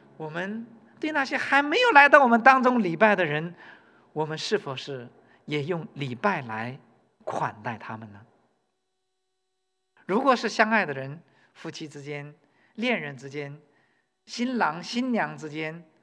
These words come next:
那圣经里常常把我，把耶稣比喻成新郎，把我们比喻成新娘。如果是新郎新娘的话，他们之间是非常渴慕相见的，不是吗？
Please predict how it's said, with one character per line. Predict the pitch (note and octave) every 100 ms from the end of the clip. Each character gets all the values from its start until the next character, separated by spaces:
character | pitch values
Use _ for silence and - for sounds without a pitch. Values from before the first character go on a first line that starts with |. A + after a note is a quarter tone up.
| _ _
那 | F#3+
圣 | F#3+ B3
经 | A#3+
里 | A3
常 | F3 F#3
常 | F3 F3
把 | E3 F3
我， | F3+ B2 -
把 | - D3+
耶 | F3
稣 | F3+ F#3
比 | D#3+
喻 | D#3
成 | D3+ B2+
新 | - E3+
郎， | D3 A#2 C3+ - _ - -
把 | F3
我 | F#3+
们 | D3 C#3
比 | C#3
喻 | D3+
成 | D3
新 | C#3 - E3+ E3
娘。 | B2 G#2+ B2 _ _ _ - -
如 | A#3+ E4+
果 | G4+
是 | F#4+
新 | - G#4+ A4+
郎 | G3 G3+
新 | - F#4
娘 | G4 D#3+ F#3+
的 |
话， | G3+ F3+ D3 - _ _ - -
他 | - A#4
们 | B4+
之 | C#4
间 | C#4+ E4
是 | D4
非 | - G#4
常 | F4 A#4
渴 | - - F3
慕 | D#3+ A3+ C#3+
相 | - F#3 D#3 D3+
见 | E3+ D3 A#2
的， |
不 | A#2 B2
是 | -
吗？ | C3 A2+